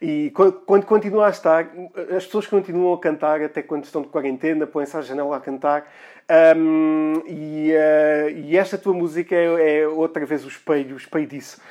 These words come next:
Eh, como é que te-, tens passado a tua quarentena? Também com muita música, muita música, também com,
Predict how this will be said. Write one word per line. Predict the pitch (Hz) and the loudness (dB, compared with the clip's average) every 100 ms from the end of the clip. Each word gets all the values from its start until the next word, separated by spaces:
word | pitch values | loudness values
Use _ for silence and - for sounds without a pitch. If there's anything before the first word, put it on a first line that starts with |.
| - - | -20 -4
Eh, | - 180 170 - - 320 - | 6 6 6 -2 -20 -20 -2
como | 240 262 | 4 4
é | |
que | 262 214 | 4 -4
te-, | 175 | -6
tens | 226 226 | -6 -4
passado | 214 214 202 | -4 0 -2
a | |
tua | 196 196 | -2 -2
quarentena? | 190 185 180 156 156 | 0 0 0 -2 0
Também | 170 180 | 0 0
com | 190 | 0
muita | 190 185 | 0 -2
música, | 175 202 175 196 208 190 _ - | -2 -4 -6 -6 -6 -6 _ -12
muita | 175 185 175 175 | -4 -2 0 -2
música, | 180 175 185 185 175 165 170 | -4 -6 -6 -2 -2 -2 -2
também | 160 160 | -2 -2
com, | 165 160 156 151 | -2 -2 -2 -6